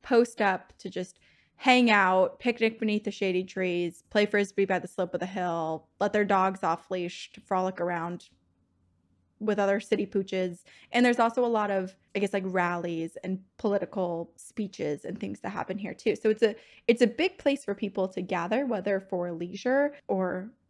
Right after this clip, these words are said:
to be a tourist or for, uh, other various reasons. But as people are wandering through here, what most people don't realize is that they're walking above dead <laughs> bodies, potentially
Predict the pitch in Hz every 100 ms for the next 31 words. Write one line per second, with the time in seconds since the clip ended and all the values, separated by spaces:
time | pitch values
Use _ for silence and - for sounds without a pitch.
0 | - _ - 190 165 - 202 240 247 -
1 | - 180 190 180 - - 180 175 170 -
2 | _ _ - 185 - 214 196 190 165 190
3 | 185 185 180 - - 214 - _ _ _
4 | _ 330 277 123 - - _ _ _ _
5 | - 311 440 359 349 262 240 233 214 220
6 | 214 - 349 254 - 190 247 _ _ _
7 | _ 233 233 240 294 285 226 214 214 240
8 | - 208 190 160 185 - _ _ _ -
9 | 214 214 202 - - 190 220 262 233 254
10 | 240 214 170 220 170 185 - - _ _
11 | _ _ _ _ - - 226 - 233 247
12 | - 196 - _ _ _ _ _ _ _
13 | _ - 285 285 - 247 233 226